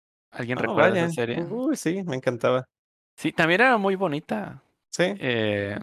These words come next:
Speaker 2: De hecho, sí tenía como ese tipo feeling nostálgico también,
Speaker 1: Mm.
Speaker 2: como lo tiene Bluey. Creo que es algo que me gustaba mucho de Charlie y Lola. Solo que los personajes no eran tan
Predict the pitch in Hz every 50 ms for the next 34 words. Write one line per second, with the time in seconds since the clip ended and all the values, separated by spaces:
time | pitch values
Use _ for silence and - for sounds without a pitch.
0 | 127 127 - - 208 240 285 254 262 240 - 247 226 220 214 214 - - 233 220
1 | 180 170 - - 202 196 - - 180 175 - - 190 190 190 190 180 165 151 147
2 | 139 127 120 - - 139 139 151 156 165 160 - 120 113 104 - - 117 104 113
3 | - - 151 - _ 208 202 202 202 - 139 123 120 127 143 160 180 175 _ _
4 | _ _ _ - 123 123 120 117 117 127 123 127 123 123 123 123 - 131 127 139
5 | 131 113 113 113 117 117 135 156 - _ _ _ _ _ _ _ - 147 - 131
6 | 127 - 139 - 143 127 127 123 131 131 - 123 113 113 107 107 107 - - 123
7 | 123 120 120 120 117 - 123 110 104 - - 127 120 117 117 117 113 110 113 113
8 | 123 127 - _ _ _ _ _ _ _ _ _ _ _ _ _ _ _ _ _
9 | _ _ _ _ _ _ _ - - 139 147 143 - 135 123 120 113 113 120 123
10 | 120 117 113 - - 127 120 131 127 127 131 127 - 151 135 139 127 123 123 123
11 | 123 123 123 123 123 - 110 107 104 101 98 98 98 98 95 95 92 92 92 92